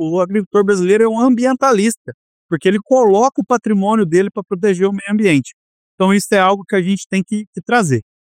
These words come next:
E, e trazendo pra um, um pouco de contribuição pra sua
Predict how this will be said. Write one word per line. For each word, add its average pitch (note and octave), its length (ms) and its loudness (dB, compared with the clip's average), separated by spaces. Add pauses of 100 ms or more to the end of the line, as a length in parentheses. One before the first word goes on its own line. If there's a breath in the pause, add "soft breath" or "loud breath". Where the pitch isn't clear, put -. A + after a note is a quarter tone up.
(540)
E, G3+ 240 2
e G3+ 140 -2
trazendo A3 720 2 (100)
pra C#3+ 460 0 (420)
um, D3 200 -2
um C#3+ 200 -6
pouco F3+ 360 0
de C3 400 -2 (360)
contribuição E3+ 760 -2
pra D3 160 -6
sua B2+ 380 -4